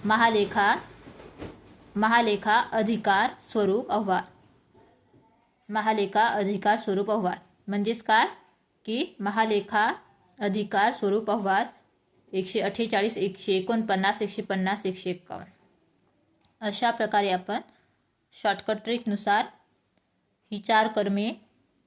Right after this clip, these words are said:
लक्षात ठेवू शकतो. तर अशा प्रकारे आज आपण नियंत्रक आणि महालेखा परीक्षक म्हणजेच काय, कॅग याबद्दल माहिती बघितलेली आहे. तर कसा वाटला व्हिडिओ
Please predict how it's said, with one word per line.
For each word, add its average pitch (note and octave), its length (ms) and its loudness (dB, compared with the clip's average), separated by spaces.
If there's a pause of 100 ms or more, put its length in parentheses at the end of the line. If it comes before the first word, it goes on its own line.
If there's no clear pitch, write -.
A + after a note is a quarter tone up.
(460)
लक्षात A3 360 -2
ठेवू B3 280 -2
शकतो. A3+ 380 -6 (540)
तर G#3 100 0
अशा G#3 240 0
प्रकारे G#3+ 420 0
आज G3+ 200 2
आपण G3+ 360 0 (1700)
नियंत्रक A#3 520 2 (140)
आणि A3 320 2
महालेखा G#3+ 680 2
परीक्षक G#3+ 600 -2 (1120)
म्हणजेच G3+ 360 -2
काय, A3 220 2
कॅग G#3+ 340 2 (240)
याबद्दल G3 500 0
माहिती G#3 480 -2
बघितलेली F#3 640 0
आहे. F#3 240 -10 (580)
तर G#3 80 -4
कसा G#3+ 340 0
वाटला G3+ 380 2
व्हिडिओ G3 320 2